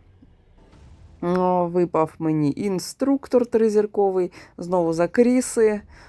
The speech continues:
Ну, блін, крутий івент, тут треба призивати і призивати. Кирюха. Знову кріси.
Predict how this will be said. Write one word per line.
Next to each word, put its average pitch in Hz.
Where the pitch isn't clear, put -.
Ну, 202
блін, 190
крутий 214
івент, 190
тут 175
треба 185
призивати 202
і 190
призивати. 180
Кирюха. 208
Знову 175
кріси. 277